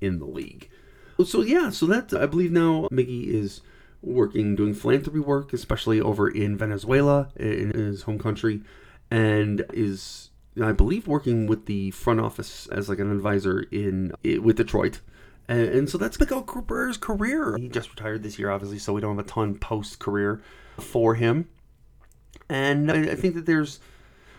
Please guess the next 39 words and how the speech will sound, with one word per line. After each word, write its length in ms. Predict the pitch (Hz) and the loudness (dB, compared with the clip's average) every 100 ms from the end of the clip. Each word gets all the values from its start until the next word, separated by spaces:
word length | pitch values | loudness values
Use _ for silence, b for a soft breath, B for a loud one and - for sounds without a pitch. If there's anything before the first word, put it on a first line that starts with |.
| b b b b b b | b b b b b b
there's 160 | 190 170 | 8 10
a 60 | 175 | 10
lot 520 | 147 165 175 175 175 | 8 4 4 4 4
of 120 | 156 | 2
good, 240 | 143 120 | 4 2
a 100 | 120 | 2
ton 360 | 123 - - 208 | 0 -4 0 2
of 100 | 175 | 2
things 280 | - 131 110 | 2 -2 -2
that 120 | 110 | -6
he, 80 | 104 | -6
one 340 | 151 151 196 | -10 0 4
of 80 | 165 | 4
the 60 | 131 | 2
best 240 | 123 - | -4 -6
hitters 260 | 113 104 - | -8 -8 -6
to 80 | 104 | -6
ever 180 | 104 | -4
play 200 | - - | -6 -6
the 100 | - | -8
game. 240 | - - - - | -10 -14 -16 -6
It, 180 | 123 110 | 0 2
it, 160 | - | 2
there's 220 | 110 104 120 | 0 0 4
no 200 | 110 104 | 4 4
disputing 480 | - - 87 - | -2 -6 -8 -6
that. 200 | 101 - - b b b | -8 -10 -14 b b b
There's 120 | 185 | 2
a 60 | 202 | 4
lot 240 | 196 190 | 4 4
of 100 | 180 | 2
bad, 380 | 196 170 - 123 | 2 2 0 -4
too. 360 | 156 127 107 107 | 0 2 2 0
It's, 200 | 107 - | -2 -10
it's 80 | |
hard 300 | - 131 131 | -8 -4 -2
to 160 | 127 117 | 0 0
look 240 | 110 117 | 0 -4
past 320 | - 131 127 | -2 -4 -4